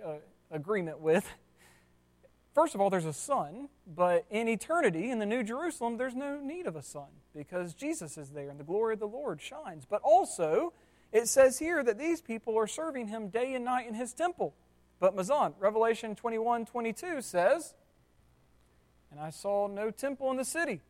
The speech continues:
for its temple is the Lord God and the Almighty and the Lamb." So,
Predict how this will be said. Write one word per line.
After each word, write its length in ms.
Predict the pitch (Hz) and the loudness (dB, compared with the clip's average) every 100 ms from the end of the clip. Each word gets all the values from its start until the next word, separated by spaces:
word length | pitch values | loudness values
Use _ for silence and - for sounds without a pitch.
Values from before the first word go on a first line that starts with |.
| _ _ _ _ _ _ | _ _ _ _ _ _
for 80 | 147 | -18
its 120 | 151 | -16
temple 340 | - 214 226 214 | -12 -10 -4 -4
is 80 | |
the 80 | 196 | -4
Lord 340 | 196 220 233 190 | -2 0 0 -2
God 300 | 240 220 147 135 _ _ _ _ _ _ | -6 -8 -12 -18 _ _ _ _ _ _
and 100 | 139 | -14
the 80 | 143 | -6
Almighty 600 | 160 170 190 196 196 190 _ _ _ - | -6 -4 -6 -8 -14 -16 _ _ _ -18
and 100 | 175 | -16
the 40 | |
Lamb." 220 | 190 202 139 _ _ _ _ _ _ _ _ _ _ _ _ _ _ _ | -14 -14 -16 _ _ _ _ _ _ _ _ _ _ _ _ _ _ _
So, 280 | - 269 160 | -6 -4 -4